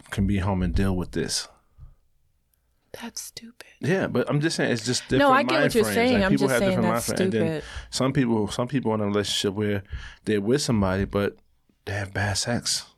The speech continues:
Speaker 1: So they go out just to have the sex, but the, everything else they do is great. But when it comes to the sex part, you're like, "How can I tell them they have bad?" Like, they don't know how to bring that part to them that they have bad sex, so they
Speaker 2: Okay.
Speaker 1: go out and go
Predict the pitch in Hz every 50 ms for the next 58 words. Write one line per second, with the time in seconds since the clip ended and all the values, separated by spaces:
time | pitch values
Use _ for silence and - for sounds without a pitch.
0 | _ _ _ _ _ _ _ _ _ - - - 104 98 101 98 107 117 104 107
1 | 107 101 90 - 110 98 - 107 92 98 107 101 92 95 87 - - 127 131 120
2 | - - - 110 101 - - - - 127 135 135 - 120 117 131 156 147 - 113
3 | 110 104 107 110 101 95 92 - - 117 135 165 165 - - _ _ _ _ _
4 | _ _ - - - - - - - - 113 101 - _ _ _ - 110 110 117
5 | 110 - 135 120 107 113 104 95 - - 139 156 147 - - 107 101 120 135 123
6 | 107 90 - - 107 101 - 110 101 95 - - 110 107 104 104 104 104 101 95
7 | 98 107 101 - 110 107 101 117 117 120 117 117 117 113 110 107 98 101 92 87
8 | - - - - - - - - 127 123 117 117 110 107 - - - 113 107 -
9 | - 131 135 131 117 95 92 101 107 98 92 92 92 98 98 98 95 - - 117
10 | 123 120 - - 139 160 190 - - - 104 107 101 92 - - 95 95 95 95
11 | 104 101 98 95